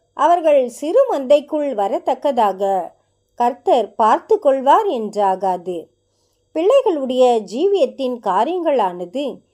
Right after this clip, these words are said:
அவர்களுடைய நன்மைக்கு ஏதுவாக நடத்தப்படும் என்னும் விதத்தில் தயவு பாராட்டப்படுவார்கள். ஆனாலும்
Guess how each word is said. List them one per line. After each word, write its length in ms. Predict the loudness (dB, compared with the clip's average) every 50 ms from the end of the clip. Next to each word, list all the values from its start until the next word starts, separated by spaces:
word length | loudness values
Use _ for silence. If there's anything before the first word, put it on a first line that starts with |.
| _ _ _ _
அவர்களுடைய 840 | -2 0 2 4 4 4 4 4 4 4 2 -2 -4 -2 0 0 0
நன்மைக்கு 680 | -2 -4 -8 -8 -8 -6 -6 -6 -6 -4 -4 -4 -2 0
ஏதுவாக 840 | 0 0 -2 -2 -2 -2 0 0 0 0 0 -2 -2 -2 -2 -4 -8 _ _ _ _ _ -6
நடத்தப்படும் 840 | -4 -2 0 0 0 -2 -2 -2 0 0 2 2 2 0 -2 -4 -6
என்னும் 280 | -6 -4 -4 -4 -4
விதத்தில் 720 | -4 -4 -4 -4 -4 -6 -6 -6 -6 -6 -6 -6 -10 -12 -16 _ _ _ _ _ -2 2
தயவு 600 | 4 4 6 4 4 2 0 0 -2 -2 -2 -2 0
பாராட்டப்படுவார்கள். 1500 | 2 2 2 2 0 -4 -4 -6 -8 -4 -4 -4 -2 -2 -4 -4 -4 -4 -6 -6 -4 -4 -4 -4 -6 -10 -12 -14 -20 _ _ _ _ _ _
ஆனாலும் 880 | -4 -2 0 0 0 2 2 2 2 2 0 -2 -4 -6 -8 -12 -18